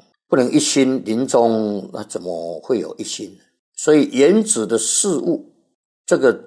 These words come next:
助功夫作用很大。啊，那么这个写如老人啊，劝我们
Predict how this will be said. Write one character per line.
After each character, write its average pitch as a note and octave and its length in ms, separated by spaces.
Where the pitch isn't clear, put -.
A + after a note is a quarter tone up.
助 F3 320
功 B2+ 260
夫 A2 280
作 A2 180
用 F#2+ 160
很 - 240
大。 - 80
啊， - 140
那 F#2 100
么 E2 100
这 - 120
个 F#2 240
写 - 200
如 F2+ 120
老 E2 200
人 D#2+ 240
啊， - 240
劝 B2+ 240
我 D#2 100
们 D2 500